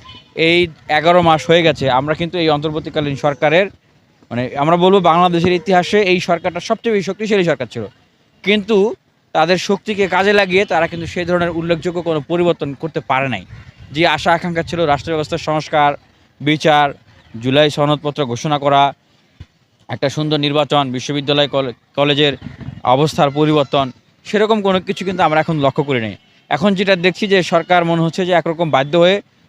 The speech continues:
দ্রুত নির্বাচনের দিকে চলে যাচ্ছে। সেই জায়গাটায় আমরা বলবো যে এখনও সময় আছে যে এই সরকারের উচিত একটা, আহ, জাতীয় সরকারের ডাক দেওয়া এবং যারা পরিবর্তন চায়,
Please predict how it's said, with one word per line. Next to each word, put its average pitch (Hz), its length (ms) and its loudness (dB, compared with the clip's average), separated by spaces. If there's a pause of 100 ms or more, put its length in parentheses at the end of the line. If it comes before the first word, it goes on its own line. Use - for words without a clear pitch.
(120)
দ্রুত 135 360 -2
নির্বাচনের 185 580 2
দিকে 139 180 0
চলে 117 200 -2
যাচ্ছে। 104 280 -8 (480)
সেই 226 180 0
জায়গাটায় 208 360 2
আমরা 190 180 2
বলবো 175 340 0
যে 196 260 0 (320)
এখনও 208 320 0
সময় 196 320 4
আছে 156 280 0
যে 160 140 0
এই 156 80 0
সরকারের 170 360 0
উচিত 170 260 0 (460)
একটা, 170 480 2 (420)
আহ, 113 200 -4 (180)
জাতীয় 180 360 0
সরকারের 170 560 2
ডাক 151 180 2
দেওয়া 151 260 4
এবং 151 220 -2 (360)
যারা 139 220 2
পরিবর্তন 185 540 2
চায়, 170 400 2